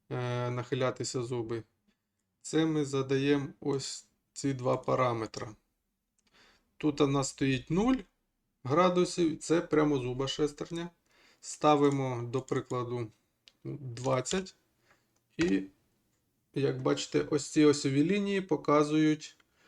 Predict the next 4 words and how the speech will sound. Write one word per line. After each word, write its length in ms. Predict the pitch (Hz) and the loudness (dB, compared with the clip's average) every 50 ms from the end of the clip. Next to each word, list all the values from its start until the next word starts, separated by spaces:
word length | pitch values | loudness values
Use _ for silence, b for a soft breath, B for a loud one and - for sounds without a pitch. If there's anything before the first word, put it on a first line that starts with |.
| b b b b - | b b b b -8
візуально, 800 | 139 131 139 131 135 139 139 139 135 131 127 123 123 123 113 - _ | -6 -4 0 4 4 4 6 4 4 2 2 0 -4 -6 -6 -8 _
в 120 | - 120 127 | -8 0 4
яку 320 | 143 147 147 147 - 175 | 4 4 4 2 -2 -6
сторону 640 | - - - 143 139 139 147 156 165 170 180 185 185 | -6 -2 0 2 4 4 4 4 2 0 -2 -4 -8